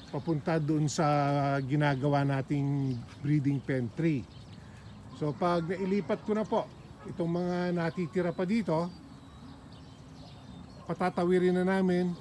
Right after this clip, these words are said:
yung matatanda nating inahin galing dun sa breeding pen one na ginagamit natin ngayon para po makapagpahinga ng kaunti yung lupang yon.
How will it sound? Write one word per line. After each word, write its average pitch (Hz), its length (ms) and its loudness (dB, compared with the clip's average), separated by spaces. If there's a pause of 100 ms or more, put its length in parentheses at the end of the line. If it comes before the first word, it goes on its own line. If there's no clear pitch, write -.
(220)
yung 160 320 2
matatanda 160 680 0
nating 156 400 -2
inahin 165 480 2
galing 143 320 0
dun 139 220 -2
sa 135 260 -2
breeding 135 400 -2
pen 151 300 -2
one 135 260 -2
na 123 60 -4
ginagamit 123 640 -4
natin 131 340 -4
ngayon 135 320 0 (1080)
para 160 240 0
po 170 160 0
makapagpahinga 151 840 -2
ng 135 140 -4
kaunti 139 560 -4
yung 131 160 -2
lupang 123 400 -2
yon. 113 240 -2